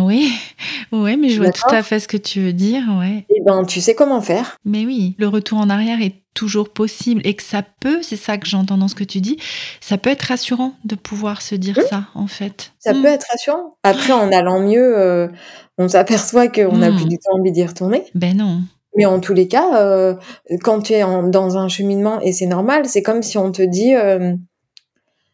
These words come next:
Speaker 2: ben, je sais pas, moi, t'as un, un fil et il faut que tu traverses, euh, il y a du vide, euh, en dessous de toi.
Speaker 1: Oui.
Speaker 2: Euh, il faut que tu traverses la vallée et que t'ailles de l'autre côté de la montagne, là, en étant sur le fil.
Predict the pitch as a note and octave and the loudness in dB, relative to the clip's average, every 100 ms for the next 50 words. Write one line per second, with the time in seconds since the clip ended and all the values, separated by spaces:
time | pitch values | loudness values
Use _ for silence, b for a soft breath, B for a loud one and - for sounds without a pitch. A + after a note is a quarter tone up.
0 | _ _ F3+ F#3 F3+ F3+ F3+ F3+ F3 F3+ | _ _ 0 2 2 2 0 0 -2 -4
1 | F3+ F#3 A3+ C4 A3 G3 F#3+ F3+ F3 F3 | -2 0 2 2 0 0 0 0 -2 -4
2 | - F3+ F3+ - B3 C#4 A3 G3 F#3+ F3+ | -4 -4 -4 -2 0 2 2 0 -4 -6
3 | F#3 - G3 G3 G#3+ - G3 F#3 F#3 F3+ | -12 -4 0 2 0 -4 -2 0 2 2
4 | F3+ F3+ F#3+ F#3 F3+ G#3+ F#3+ C#3+ E3 F3 | 0 2 2 4 2 2 2 4 2 2
5 | E3+ E3 E3+ E3+ F3+ F3 E3+ - A3+ D4 | 0 0 -2 -2 -2 -2 -2 0 0 0
6 | - E3+ E3 D#3+ F3 F#3+ F#3 F#4 - - | -2 -2 0 -2 2 2 0 -6 -10 -2
7 | G3 A3+ A#3 A#3 G#3 G3+ G#3 B3+ B3 G3+ | 0 2 0 0 2 4 4 2 2 0
8 | F#3+ F3 F#3+ G3+ G#3+ G#3 A3 G#3 F3+ F3+ | 2 2 2 2 -2 0 2 0 0 0
9 | G#3+ B3+ A#3 A3+ A#3+ G#3 F#3+ F#3+ A3 A3+ | 0 2 2 2 0 0 -2 -2 -4 -4
10 | A3+ G#3+ G#3 G#3+ F#3 | 0 0 2 0 -2